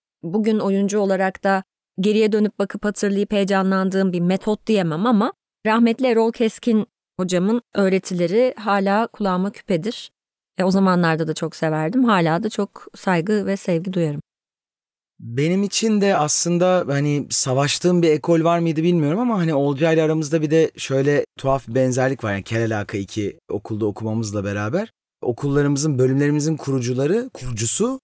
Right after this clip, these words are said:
Speaker 2: aynı kişi. Metin Balay, sevgili Profesör Doktor Metin Balay, Metin hocamız. Ya Metin Hoca zaten hani, hani günümüzde artık tabii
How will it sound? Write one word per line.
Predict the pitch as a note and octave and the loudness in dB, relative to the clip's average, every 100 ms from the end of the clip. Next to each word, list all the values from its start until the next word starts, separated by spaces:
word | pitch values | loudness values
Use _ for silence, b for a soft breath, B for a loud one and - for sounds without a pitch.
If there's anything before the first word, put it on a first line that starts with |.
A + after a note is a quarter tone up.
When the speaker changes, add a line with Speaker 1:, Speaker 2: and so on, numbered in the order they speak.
| - | -2
Speaker 2:
aynı | D#3 C3+ | 0 0
kişi. | G#2+ - - D#2 - _ | -2 -6 -8 -10 -18 _
Metin | A2 A#2 C3+ C3+ | -6 -4 -4 -2
Balay, | A#2+ G2+ E3 - - | 0 0 -4 -6 -12
sevgili | - G2 F2 G2 B2+ | -6 -6 -6 -6 -8
Profesör | - G#2 G2 - G2+ | -8 -10 -8 -8 -8
Doktor | F2+ F2+ C3 | -8 -10 -8
Metin | C3+ G#2 A2 G#2 | -4 -6 -6 -6
Balay, | G2 F#2 C#3 | -4 -6 -8
Metin | G2+ - G2+ | -10 -8 -8
hocamız. | F#2 G2 E3 - _ _ _ _ _ _ - | -6 -6 -6 -8 _ _ _ _ _ _ -6
Ya | A#2 | -2
Metin | A#2+ C3+ - F3+ | 0 0 0 0
Hoca | E3 F#3 | 2 0
zaten | D#3+ E3 E3 E3+ E3+ | 2 0 2 0 0
hani, | D3 C#3 C3+ C3+ _ _ - | 0 0 0 -2 _ _ -8
hani | G#2 G2 | -6 -2
günümüzde | B2+ C3 C#3 B2 E3 | 0 0 0 0 2
artık | C#3+ C3+ C3+ - | 2 2 -2 -4
tabii | D3 C3+ C#3 C#3 | -2 2 2 0